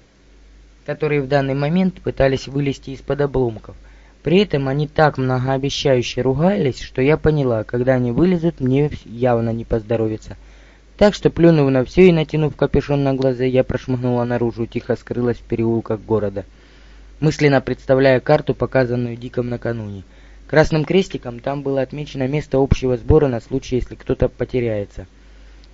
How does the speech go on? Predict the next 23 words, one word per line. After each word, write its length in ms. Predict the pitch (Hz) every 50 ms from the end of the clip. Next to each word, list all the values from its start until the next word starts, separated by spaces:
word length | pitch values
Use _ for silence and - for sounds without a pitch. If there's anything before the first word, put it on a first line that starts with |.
| - -
Только 300 | - 147 151 147 - 156
вот 180 | 151 151 147 151
не 120 | 156 151
так 240 | 151 170 170 160 -
уж 180 | 156 147 - -
хорошо 440 | - 147 143 143 139 - - 165
я 200 | 170 165 147 143
ориентируюсь 720 | 139 135 139 135 131 - 135 135 131 131 131 127 123 - - -
по 100 | - 131
картам. 520 | - - 117 101 - - - 101 95 92 - - - - - - - - - - - - - - - - - - - - - - - - _
Практики 560 | - 156 160 160 147 - - 135 120 - 120
ноль. 320 | 117 117 113 113 107 95 - - - - - - - - - - - - - - - -
А 120 | - 131
хотя... 580 | - - 139 131 - - 185 196 202 196 180 156 - - - - -
Ну 140 | 190 214 214
подумаешь, 600 | - 190 180 170 175 180 180 160 147 139 - -
пойти 280 | 151 147 - - 185
пару 260 | - - 156 147 139
кварталов, 600 | 135 - 135 135 120 - - 135 131 131 127 123 113
зато 260 | 113 127 - - 143
когда 340 | 135 - 139 135 131 135 139
я 180 | 135 131 127 127
приду 400 | - 127 123 123 - 143 147